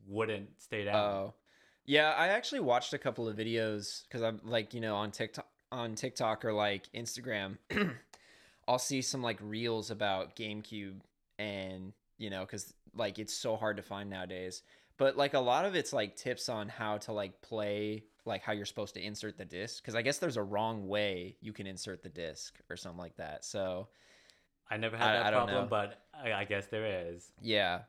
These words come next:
Speaker 2: but no. But yeah, no, Melee, yeah. That, that's one of the, that, I think that might be, that or Street Fighter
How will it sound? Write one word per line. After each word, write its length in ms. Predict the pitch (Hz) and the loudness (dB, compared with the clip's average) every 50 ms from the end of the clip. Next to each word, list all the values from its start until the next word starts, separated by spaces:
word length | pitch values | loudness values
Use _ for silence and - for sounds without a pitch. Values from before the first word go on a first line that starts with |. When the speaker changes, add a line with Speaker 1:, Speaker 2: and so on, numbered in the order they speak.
| _ | _
Speaker 2:
but 140 | - 120 117 | 0 2 4
no. 420 | 113 117 113 110 104 98 95 104 - - _ _ | 4 4 4 4 4 2 0 -4 -8 -14 _ _
But 100 | - 120 120 | 0 2 4
yeah, 160 | 113 110 104 | 6 6 4
no, 180 | 107 107 101 | 4 2 0
Melee, 480 | 95 104 107 113 117 117 113 113 107 107 - _ _ _ | 2 2 2 4 6 6 4 4 0 -2 -6 _ _ _
yeah. 200 | - 98 78 80 - - - - - - - _ _ _ | -8 -6 -6 -6 -8 -10 -18 -20 -20 -20 -20 _ _ _
That, 320 | - 135 147 170 170 - - 62 62 52 64 82 120 | 4 6 6 6 6 4 0 -6 -12 -16 -18 -14 0
that's 380 | 143 143 143 151 165 160 - - | 6 8 8 8 6 4 -2 0
one 180 | 170 160 151 | 2 2 4
of 160 | 143 135 120 117 | 4 2 0 0
the, 340 | 120 120 117 110 110 107 101 95 104 | 0 2 2 2 2 0 0 -2 4
that, 320 | 120 120 123 123 123 - - | 6 6 6 6 4 2 2
I 80 | 110 127 | 2 2
think 260 | - 196 196 175 - | 2 0 -2 2 4
that 200 | 135 117 107 107 | 4 4 4 4
might 260 | 104 104 104 104 - | 2 2 0 0 -2
be, 280 | 113 107 98 98 95 - - - | -4 -6 -6 -6 -8 -12 -14 -2
that 400 | 104 120 117 123 151 175 185 - - | 4 6 6 6 6 4 0 -2 -2
or 160 | - 123 117 | -2 0 0
Street 480 | 110 - - - - - 120 113 101 95 | 0 -2 -6 -6 -6 -6 -6 -6 -6 -8
Fighter 600 | - - 107 92 92 92 95 90 90 92 104 - | -4 -2 0 0 0 -2 -4 -6 -6 -8 -10 -12